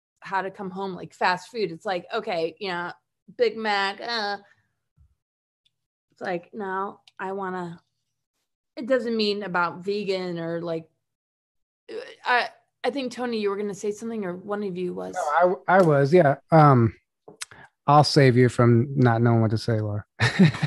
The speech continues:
Speaker 2: Uh, no, so
Speaker 1: Thank you. <laughs>
Speaker 2: the big thing is, uh, everything's become so superficial.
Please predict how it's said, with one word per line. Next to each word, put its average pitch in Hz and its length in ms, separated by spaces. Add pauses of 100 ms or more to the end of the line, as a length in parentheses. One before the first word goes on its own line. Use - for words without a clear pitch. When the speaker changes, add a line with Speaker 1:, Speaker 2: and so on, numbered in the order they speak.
(560)
Speaker 2:
Uh, 135 260 (580)
no, 190 140
so 175 260
Speaker 1:
Thank 415 320
you. 359 840
<laughs> - 40
Speaker 2:
the 175 100
big 190 280
thing 185 380
is, 165 680 (800)
uh, 131 540 (840)
everything's 185 540
become 165 320
so 165 500
superficial. 139 880